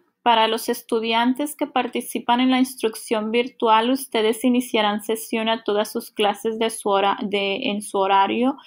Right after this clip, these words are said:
El lunes, martes, jueves y viernes. Miércoles es un día de aprendizaje asíncrono.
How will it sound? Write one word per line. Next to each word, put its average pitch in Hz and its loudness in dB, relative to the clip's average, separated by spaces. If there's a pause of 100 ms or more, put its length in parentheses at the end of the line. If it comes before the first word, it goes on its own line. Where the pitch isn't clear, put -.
(260)
El 214 0
lunes, 226 0
martes, 233 0
jueves 220 0
y 262 -2
viernes. 226 0
Miércoles 247 0
es 220 -6
un 214 -4
día 214 0
de 226 0
aprendizaje 208 -4
asíncrono. 247 0